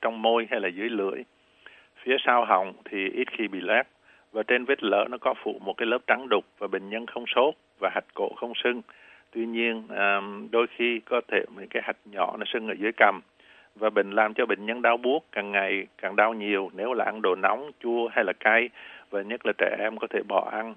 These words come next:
và gây cho cái cơ thể bị thiếu nước. Và bệnh có thể bị tái đi tái lại nhiều lần. Tuy là càng lớn tuổi thì càng bớt tái lại đi, càng ít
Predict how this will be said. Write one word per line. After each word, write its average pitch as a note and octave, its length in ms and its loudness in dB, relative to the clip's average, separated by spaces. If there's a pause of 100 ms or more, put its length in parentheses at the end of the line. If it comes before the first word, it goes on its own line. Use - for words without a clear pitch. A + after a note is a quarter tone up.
(120)
và F#2 180 -6
gây G#2 220 4
cho G#2+ 120 -2
cái - 220 -6
cơ A2 200 2
thể F#2+ 60 -2 (120)
bị F#2+ 100 -6 (100)
thiếu A#2+ 120 0
nước. C3 200 4 (800)
Và A2+ 120 0
bệnh G#2+ 240 2
có G#2+ 160 4
thể A2+ 140 4
bị G#2 160 -2
tái A#2 200 4
đi C3 140 0
tái C3 160 2
lại G#2 180 2
nhiều G#2+ 180 0
lần. G#2 260 6 (160)
Tuy A2+ 340 -2
là G2 240 4
càng G2 180 2
lớn G2 200 2 (100)
tuổi G#2 260 0 (120)
thì G2 180 -8
càng F#2+ 540 -2
bớt - 240 -2
tái A2+ 200 -2
lại F#2+ 180 0
đi, G2+ 260 -2
càng G2 220 -6 (160)
ít B2 140 -8